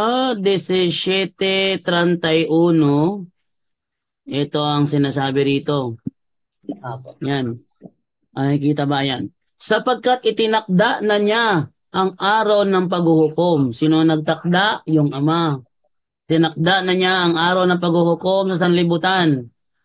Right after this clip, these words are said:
Speaker 1: At ito'y buong katarungan niyang gagawin sa pamamagitan ng isang tao na kanyang hinirang." Itong tao na kanyang hinirang, ito si Kristo. Pinatunayan niya ito sa lahat ng muli niyang binuhay ang taong yun.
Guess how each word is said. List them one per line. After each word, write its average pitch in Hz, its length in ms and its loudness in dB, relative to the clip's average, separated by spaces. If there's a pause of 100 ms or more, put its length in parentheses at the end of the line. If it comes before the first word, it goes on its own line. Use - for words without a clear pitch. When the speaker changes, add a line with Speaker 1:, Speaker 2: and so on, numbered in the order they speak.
Speaker 1:
At 175 240 -2
ito'y 190 320 0
buong 185 400 2
katarungan 180 640 0
niyang 180 240 2
gagawin 180 480 2
sa 175 160 0
pamamagitan 165 560 2
ng 170 80 0
isang 233 460 2
tao 254 420 0
na 156 160 2
kanyang 156 380 2
hinirang." 143 640 0 (220)
Itong 247 280 -2
tao 254 200 0
na 254 120 -2
kanyang 233 300 -2
hinirang, 220 320 0
ito 190 140 -2
si 180 120 -4
Kristo. 180 600 -2 (680)
Pinatunayan 196 680 0
niya 190 160 0
ito 196 160 -2
sa 185 160 -2
lahat 175 400 0
ng 175 160 0
muli 175 340 2
niyang 175 260 0
binuhay 170 760 0
ang 165 320 -2
taong 160 400 0
yun. 143 320 0